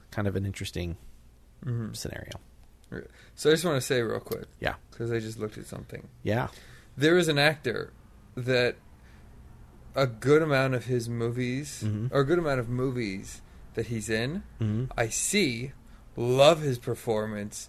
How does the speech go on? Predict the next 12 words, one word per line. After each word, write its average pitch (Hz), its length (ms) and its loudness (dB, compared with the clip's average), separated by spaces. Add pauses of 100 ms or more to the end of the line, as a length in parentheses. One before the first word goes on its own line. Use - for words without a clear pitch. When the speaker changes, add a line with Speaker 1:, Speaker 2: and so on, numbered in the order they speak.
(140)
Speaker 1:
Yeah. 95 220 2
Speaker 2:
go, 123 400 4 (500)
"Oh, 160 380 10 (320)
I 147 80 4
wanna 160 240 4
look 143 240 2
up 131 100 0
who 135 160 0
this 123 200 0
actor 139 400 4
is." 104 220 -2
Speaker 1:
Yeah. 90 180 2